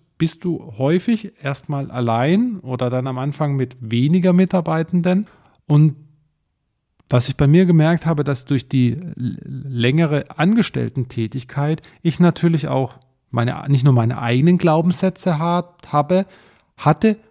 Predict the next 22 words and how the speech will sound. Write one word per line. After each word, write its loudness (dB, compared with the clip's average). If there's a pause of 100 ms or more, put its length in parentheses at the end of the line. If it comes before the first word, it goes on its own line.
(120)
und -2
habe, 4
die 0
ich -2
aus, -8
von -6
meiner, -4 (220)
von -8
meinem -2
familiären 2
Umfeld 0
mitgenommen 0
habe, 2
aber 0
natürlich 2
auch 0
die -6
Glaubenssätze 2
und -2
Einstellungen, -2
die -4
ich, -10